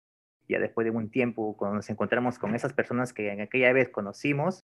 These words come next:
el reencuentro es mucho más emotivo, porque ya esté haciendo su propio camino en otro lugar y le esté yendo súper chévere, y eso es algo que nos pasa muy seguido en este mundo del U X. Nos hemos encontrado con viejos amigos, eso lo hace muy interesante, tal como esta conversación del día de hoy,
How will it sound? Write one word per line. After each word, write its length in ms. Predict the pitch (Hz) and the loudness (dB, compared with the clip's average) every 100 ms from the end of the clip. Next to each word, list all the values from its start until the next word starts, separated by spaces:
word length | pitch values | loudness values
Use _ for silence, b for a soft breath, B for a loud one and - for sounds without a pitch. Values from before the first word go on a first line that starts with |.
| - | 0
el 120 | 131 | 2
reencuentro 440 | 117 113 147 151 135 | 2 2 2 2 2
es 40 | |
mucho 240 | 147 147 | 2 0
más 220 | 123 127 131 | 0 2 2
emotivo, 540 | 110 - 175 120 101 | -2 6 6 6 2
porque 300 | - 98 107 | -2 -2 0
ya 100 | 117 | 2
esté 220 | 127 - 139 | 2 4 2
haciendo 300 | 147 143 139 | 4 2 0
su 160 | 117 | -2
propio 280 | 127 127 143 | -2 4 4
camino 540 | 113 110 131 131 131 - | 4 2 2 4 2 0
en 180 | 110 110 | -2 0
otro 220 | 120 120 | 0 2
lugar 400 | 110 107 113 120 | 2 6 6 6
y 160 | 104 90 | 0 -6
le 80 | |
esté 240 | - - 107 | -8 -6 -2
yendo 260 | 113 110 | 0 -2
súper 320 | 101 123 - - | -4 -6 -6 0
chévere, 380 | 170 135 101 | 4 4 2
y 80 | 101 | 0
eso 180 | 117 123 | 2 2
es 100 | 113 | 2
algo 200 | 120 123 | 4 4
que 280 | 120 101 101 | 4 2 2
nos 140 | 117 113 | 0 0
pasa 260 | 190 175 | 0 0
muy 140 | 147 147 | -2 -2
seguido 420 | 139 143 127 107 | -2 0 0 0
en 80 | 107 | -4
este 180 | - 123 | -4 -2
mundo 280 | 127 127 | -2 0
del 120 | 120 120 | 0 2
U 60 | |
X. 200 | 143 - 104 | 0 0 -4
Nos 140 | 101 | 0
hemos 240 | 123 123 | 0 0
encontrado 360 | 120 110 117 117 | 0 0 2 2
con 140 | 113 | 2
viejos 300 | 120 131 131 | 2 0 -2
amigos, 400 | 110 151 113 92 - | 0 -2 -4 -6 -8
eso 220 | 117 123 | -6 -2
lo 80 | 120 | 0
hace 160 | 127 | 0
muy 180 | 123 123 | 0 0
interesante, 600 | 120 113 120 120 139 - | 2 4 4 4 2 2
tal 240 | 185 - 151 | 2 2 2
como 280 | 135 113 117 | 0 -2 -2
esta 280 | - 117 | -2 -6
conversación 540 | - 110 107 104 - 110 | -2 -2 -2 -2 -4 -2
del 120 | 117 | 0
día 200 | 127 131 | 4 6
de 80 | 160 | 6
hoy, 240 | 170 113 | 4 0